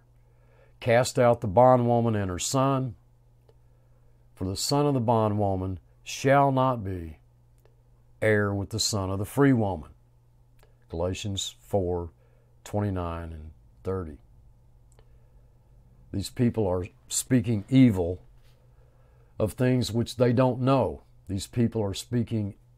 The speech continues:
evil about something they know nothing about. You go on some of these apostate websites, and the things that they say about grace are evil.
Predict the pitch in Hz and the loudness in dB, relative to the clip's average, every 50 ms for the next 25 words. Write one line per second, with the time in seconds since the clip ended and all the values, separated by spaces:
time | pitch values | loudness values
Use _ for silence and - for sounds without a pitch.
0 | - _ _ _ _ - - 127 127 127 127 117 123 120 113 98 107 104 98 - | -20 _ _ _ _ -8 -2 0 2 2 2 2 2 2 2 2 0 -2 -2 -4
1 | - - - 127 127 113 - 135 123 113 120 120 123 120 120 120 127 123 120 120 | -4 -4 -4 -4 -2 -2 -4 -4 -2 0 0 0 0 0 0 0 0 0 0 0
2 | 123 - 139 127 117 113 101 113 113 113 107 92 71 - - - - - - - | 0 0 -2 -2 -2 -2 0 0 0 0 0 -2 -6 -8 -14 -20 -20 -20 -20 -20
3 | - _ _ _ _ _ _ _ - - _ _ _ - - _ - _ - _ | -20 _ _ _ _ _ _ _ -20 -20 _ _ _ -20 -20 _ -20 _ -20 _
4 | _ _ _ _ _ _ _ _ - - _ _ - - _ - - _ - - | _ _ _ _ _ _ _ _ -20 -20 _ _ -20 -20 _ -20 -20 _ -20 -20
5 | _ _ _ _ _ _ _ _ - - - 95 87 82 107 98 101 101 101 95 | _ _ _ _ _ _ _ _ -20 -10 -8 -6 -2 0 2 2 4 2 2 0
6 | 92 90 - - 113 104 101 95 98 98 98 92 82 85 - - - 110 95 - | -2 -4 -4 -4 -4 -4 -2 -4 -4 -4 -4 -4 -4 -6 -8 -8 -10 -12 -12 -4
7 | - 120 113 113 113 - - - 113 107 104 98 95 104 113 113 113 90 - - | 0 2 2 2 2 0 -4 -4 -4 -4 -4 -6 -4 0 0 2 2 0 -2 -4
8 | 110 92 85 87 90 - - - - - - - _ _ _ _ _ _ - - | -4 -2 -4 -4 -6 -8 -10 -12 -14 -14 -14 -18 _ _ _ _ _ _ -20 -20
9 | - - - - - - - _ _ - - _ _ - - - _ _ _ _ | -20 -20 -20 -20 -20 -20 -20 _ _ -20 -20 _ _ -20 -20 -20 _ _ _ _
10 | _ _ _ _ _ _ _ _ - - 95 95 92 92 90 - - 101 95 92 | _ _ _ _ _ _ _ _ -10 -8 -6 -6 -6 -6 -8 -10 -10 -10 -10 -8
11 | - - 123 120 120 117 101 85 104 90 - 110 104 98 - - 117 107 107 104 | -6 -4 -2 0 0 -2 -2 -4 -8 -6 -6 -6 -6 -6 -4 -2 -2 0 0 0
12 | 92 95 90 87 107 107 101 120 123 120 110 98 98 107 104 - - - - - | -2 -2 -4 -4 -6 -4 0 2 2 2 2 0 -2 -4 -6 -8 -12 -14 -16 -20
13 | _ _ _ _ _ _ _ _ - - - _ _ - _ _ _ _ _ - | _ _ _ _ _ _ _ _ -20 -20 -20 _ _ -20 _ _ _ _ _ -20
14 | - - 110 120 123 135 143 147 139 104 92 82 - | -8 -2 0 2 4 6 6 4 4 2 -2 -6 -10